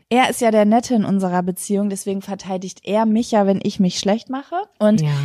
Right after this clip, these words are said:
Speaker 1: ich sag dann immer, „Ich bin eine faule Sau, ich bin Seestern.“ Und dann sagt er immer, „Nein, du verstehst es komplett falsch.“ Wenn ich sowas mag, zum Beispiel, wenn die Frau oben ist oder so,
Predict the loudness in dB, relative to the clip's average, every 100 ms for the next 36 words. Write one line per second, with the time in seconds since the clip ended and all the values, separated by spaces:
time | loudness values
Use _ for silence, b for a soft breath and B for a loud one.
0 | -2 -2 0 0 -2 0 0 0 0 0
1 | 0 0 0 0 0 -2 -2 -4 -2 -2
2 | -2 -4 -4 -2 -2 -2 -2 -4 -2 0
3 | 0 2 2 2 0 0 -4 -4 -8 -8
4 | -10 -6 -4 -4 -8 -10 -6 -4 -6 -10
5 | B B B B B 2 2 2 _ _
6 | -6 -6 -2 0 0 0 0 2 2 0
7 | -2 0 2 4 0 -2 0 0 -2 -8
8 | -8 -6 -2 -2 -2 -4 -6 -4 -2 -2
9 | -4